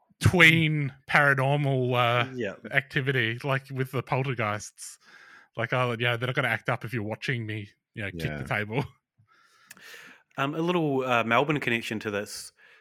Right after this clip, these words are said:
Speaker 2: So Sir Arthur Conan Doyle was on a little bit of a tour when all this was happening, and he was in Melbourne when he heard about it, and when he
Speaker 1: Ooh.
Speaker 2: heard that the photos came back and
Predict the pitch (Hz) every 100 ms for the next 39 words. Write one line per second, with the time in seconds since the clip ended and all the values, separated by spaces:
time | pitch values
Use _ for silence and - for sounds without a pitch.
0 | _ - 123 113 107 107 113 127 _ _
1 | _ _ 117 - 123 120 117 107 104 -
2 | 110 101 113 104 95 104 98 95 90 87
3 | - - 156 95 - _ _ _ 107 107
4 | 98 90 87 104 98 92 90 107 87 90
5 | 101 _ _ _ _ _ 107 104 107 110
6 | 107 120 107 98 95 131 95 78 - -
7 | _ _ _ - 95 92 135 330 110 101
8 | 98 90 98 113 110 98 - 101 92 101
9 | 98 - 101 92 92 92